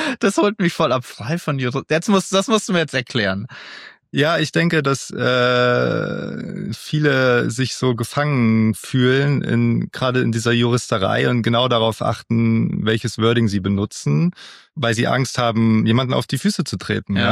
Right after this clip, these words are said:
Speaker 2: ja, auch im juristischen Sinne.
Speaker 1: Okay.
Speaker 2: Und, äh, da fände ich's schön, wenn man sich davon ein bisschen frei macht, ja, und auch mal mutiger ist. In Amerika ist das ja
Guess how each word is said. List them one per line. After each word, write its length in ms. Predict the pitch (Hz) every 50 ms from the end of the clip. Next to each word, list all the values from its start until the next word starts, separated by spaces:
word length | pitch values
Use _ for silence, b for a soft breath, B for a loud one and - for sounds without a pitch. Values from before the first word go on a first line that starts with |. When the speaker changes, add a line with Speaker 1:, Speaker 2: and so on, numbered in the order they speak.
| 113 123 127
Speaker 2:
ja, 60 | -
auch 160 | - 117 113
im 100 | 127 123
juristischen 480 | 117 117 113 147 160 - - - - -
Sinne. 320 | 98 113 117 131 147 175
Speaker 1:
Okay. 360 | 185 - - - 113 107 107 - - _
Speaker 2:
Und, 440 | 101 104 110 110 113 110 104 -
äh, 380 | 110 113 110 113 113 113 110 107 104 - - _ - - 104 - - _ _ -
da 420 | - 110 110 120 127 131 127 120
fände 320 | - - - 123 113 -
ich's 300 | 123 123 - - - -
schön, 420 | - - - 120 123 131 127 117 107
wenn 140 | 110 113 117
man 180 | 117 117 117
sich 140 | 104 110 -
davon 240 | - 113 - - 117
ein 20 |
bisschen 180 | 101 - - 117
frei 220 | - - 117 117
macht, 340 | 110 107 98 - - - - _
ja, 200 | - 104 107 110
und 200 | 110 110 110 -
auch 160 | 113 117 117
mal 140 | - 117 113
mutiger 400 | 113 117 117 - 120 104 110 110
ist. 160 | 107 104 -
In 120 | - 117 117
Amerika 380 | 113 120 123 131 139 127 127
ist 140 | 123 123 -
das 120 | 117 113 -
ja 220 | 117 113 110 110